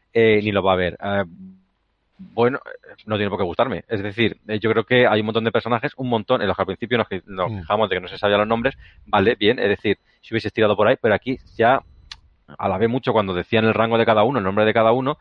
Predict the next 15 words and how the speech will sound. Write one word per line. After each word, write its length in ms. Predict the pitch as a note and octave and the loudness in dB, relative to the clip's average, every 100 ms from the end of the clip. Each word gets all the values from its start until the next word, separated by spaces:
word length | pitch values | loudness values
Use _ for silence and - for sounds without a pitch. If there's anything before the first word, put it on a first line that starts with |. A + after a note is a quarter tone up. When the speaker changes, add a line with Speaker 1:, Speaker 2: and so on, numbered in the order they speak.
| - - | -12 -12
Speaker 1:
se 100 | - | -4
ha 40 | G#2 | 0
quedado 240 | G#2+ A#2 | 2 2
en 80 | F#2 | 0
un 80 | G2 | -6
único 240 | G#2 G#2 | -6 -2
capítulo 500 | G#2+ G#2 B2 D3+ F#3+ - _ _ _ | -2 -2 -4 -4 -4 -6 _ _ _
y 80 | - | -2
vuelven 260 | A#2 G#2+ G2 | 2 2 2
a 60 | F2 | 0
ser 540 | G2 F#2 F2 E2+ D#2+ _ _ _ _ - | 0 2 2 -2 -6 _ _ _ _ -4
parte 200 | G#2+ F#2+ | -2 0
del 120 | G2 | 0
decorado. 420 | F#2 F#2 F#2+ E2+ - _ _ _ - | 0 2 0 -2 -10 _ _ _ -4
Eh, 540 | A2+ G#2 G2+ G2+ | 0 2 2 2